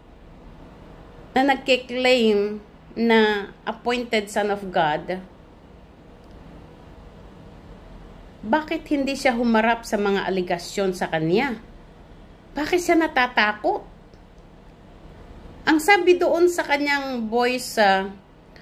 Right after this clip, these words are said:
uh, nagbo-voice, uh, tape siya, uh, or yeah, na hindi daw siya takot, hindi daw, hindi daw siya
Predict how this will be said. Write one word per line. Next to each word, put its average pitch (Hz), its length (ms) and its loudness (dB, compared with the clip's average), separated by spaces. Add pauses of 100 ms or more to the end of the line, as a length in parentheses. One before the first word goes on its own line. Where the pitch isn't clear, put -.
(360)
uh, 156 800 0
nagbo-voice, 202 960 -2
uh, 170 400 0 (240)
tape 208 240 0
siya, 160 420 0 (300)
uh, 143 400 -4
or 92 80 -8
yeah, 185 400 0 (640)
na 175 640 -2
hindi 208 300 -2
daw 240 160 4
siya 220 420 2 (1900)
takot, 240 640 2
hindi 254 240 0
daw, 240 400 4
hindi 240 480 -4
daw 226 560 2
siya 226 560 2